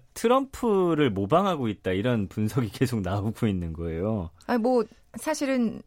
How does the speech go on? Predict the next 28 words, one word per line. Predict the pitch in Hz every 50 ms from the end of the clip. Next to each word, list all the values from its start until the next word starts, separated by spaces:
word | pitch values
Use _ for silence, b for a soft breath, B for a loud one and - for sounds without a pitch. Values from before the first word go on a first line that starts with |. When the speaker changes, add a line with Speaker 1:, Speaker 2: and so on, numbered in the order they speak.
| _ _ - -
Speaker 2:
그 | - - 220 208 208 208
트럼프 | - - 370 349 339
대통령이 | 254 262 240 269 254 226 233 220 220 220 208 180
중국에 | - - 233 233 269 247 254 247
보였던 | - 202 175 185 180 - 170 170 170
태도라든지 | 214 214 202 196 180 170 160 147 - 85 90 87 - 101
Speaker 1:
맞아요. | 92 - - 82 80 78
Speaker 2:
뭐 | - 90 - - - - - - _ _ _ _ _ _ _ - - -
비슷한 | - 233 233 - 320 294 247
점이 | 233 233 240 233
있어요. | 147 - - 139 135 123 135 131 -
Speaker 1:
그래서 | 120 117 123 104
아베 | 92 - 139 139
Speaker 2:
네. | 131
Speaker 1:
총리가 | - 165 160 156 147 131
노리는 | 104 107 110 127 143 143 131 120
게 | 107 92
뭐냐, | 85 92 104 113 110 95 87 87 95 92 90
이런 | 95 98 - -
Speaker 2:
음. |
Speaker 1:
분석들 | 156 107 104 117 110 - 104 95
계속 | 87 104 98 107 90
나오고 | 82 82 92 101 104 104 92
있는데, | 78 76 76 78 76 92 90 90
일단 | 110 123 123 147 151 143 117 110
일본 | 120 135 143 170 175 165 156
수출 | - 196 - - 220 196 160
규제는 | 131 123 110 123 127 123 123 120 107